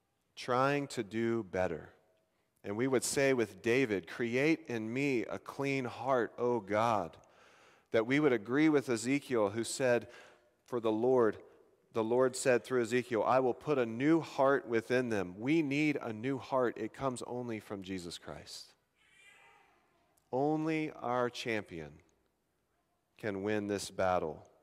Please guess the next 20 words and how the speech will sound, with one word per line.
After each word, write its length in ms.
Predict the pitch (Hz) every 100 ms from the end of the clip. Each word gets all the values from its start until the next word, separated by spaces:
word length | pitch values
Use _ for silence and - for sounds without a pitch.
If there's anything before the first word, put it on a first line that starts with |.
| _ _ _
for 240 | 101 90
us. 480 | 87 82 - - - _ _ _ _ _ _ _ _ _ _ _ _
And 100 | 101
I 20 |
want 160 | 139 143
to 60 |
encourage 420 | 131 - 131 120 110
you, 80 |
today 560 | 95 123 113 120 135 143
is 320 | 135 113 104
the 120 | 104
day. 480 | 92 95 92 85 80 _ _ _ _ _ _ - -
And 140 | 123
today 360 | 120 135 160 180
may 220 | 160 170
also 380 | 151 165 - 147
be 160 | 123 117
the 120 | 110
day 480 | 98 95 92 117 - - _ _ _ _ _ _ -
to 560 | - 139 135 135 131